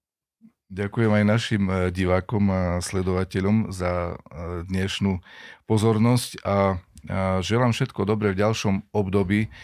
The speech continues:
cirkevného roka. Teraz, e, nedeľa, ktorá príde, bude nedeľa o Zakhejovi a je to taký prvý závan prichádzajúceho Veľkého postu, e, takého obdobia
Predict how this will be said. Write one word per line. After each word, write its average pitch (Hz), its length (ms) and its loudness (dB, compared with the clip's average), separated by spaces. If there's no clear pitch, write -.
cirkevného 104 560 2
roka. 95 320 0
Teraz, 101 420 -2
e, 92 120 -2
nedeľa, 98 540 0
ktorá 98 260 -2
príde, 101 300 0
bude 92 260 -2
nedeľa 98 400 0
o - 100 -8
Zakhejovi 98 680 -2
a 95 160 -2
je 104 60 2
to 107 120 -2
taký - 280 -2
prvý 135 360 2
závan 107 640 4
prichádzajúceho 98 880 -2
Veľkého 92 460 -2
postu, 98 480 -2
e, 92 320 -2
takého 95 380 -2
obdobia 92 580 -2